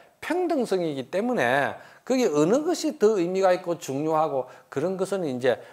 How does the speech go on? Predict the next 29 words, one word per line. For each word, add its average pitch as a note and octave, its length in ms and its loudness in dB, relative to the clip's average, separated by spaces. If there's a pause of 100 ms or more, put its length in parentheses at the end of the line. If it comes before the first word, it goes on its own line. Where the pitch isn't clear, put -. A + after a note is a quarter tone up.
중생 E3+ 560 0
입장에서 A3 560 -2
볼 G#3 240 -8
때 G#3+ 120 -6
그렇다 D3+ 320 -6
이 A#2 60 -8
말이야. G2 460 -16 (200)
그러면 G3 340 2 (300)
우리 F#3 360 0
본성의 A#3 680 2
입장에서 F3+ 560 -2
볼 D3 240 -2
때 F#3 100 6
완벽한 G#3+ 1120 -2 (220)
부처의 B3 540 2
입장에서 G3 500 -4
볼 F3 180 -4
때는 F#3+ 260 0
그럼 F3 260 0
이 F#3 160 -4
모든 E3+ 400 2
것을 D3+ 240 -6
어떻게 C#3+ 420 -4
표현을 F3+ 380 -4
해야 C#3 160 0
되느냐? G2+ 540 -10 (340)
저는 D3+ 340 -2
이것을 D3+ 640 -2 (960)
병에다가 D#3+ 1040 4